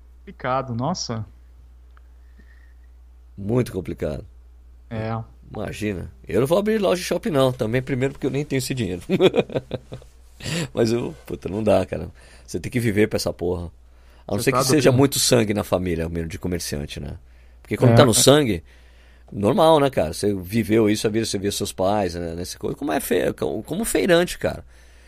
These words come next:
Speaker 2: Que é uma vida insana. Mas os caras tá no, tá na veia dos caras, mano, né?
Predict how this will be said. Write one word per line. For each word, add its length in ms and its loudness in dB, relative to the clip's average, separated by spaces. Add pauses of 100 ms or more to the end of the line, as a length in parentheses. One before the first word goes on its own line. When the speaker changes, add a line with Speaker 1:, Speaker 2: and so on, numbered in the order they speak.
(140)
Speaker 2:
Que 60 -2
é 40 2
uma 120 4
vida 180 4
insana. 560 4 (640)
Mas 180 0
os 80 -2
caras 200 4
tá 100 2
no, 80 2 (180)
tá 140 2
na 120 4
veia 260 6
dos 140 -4
caras, 320 -2
mano, 200 -8 (260)
né? 180 -6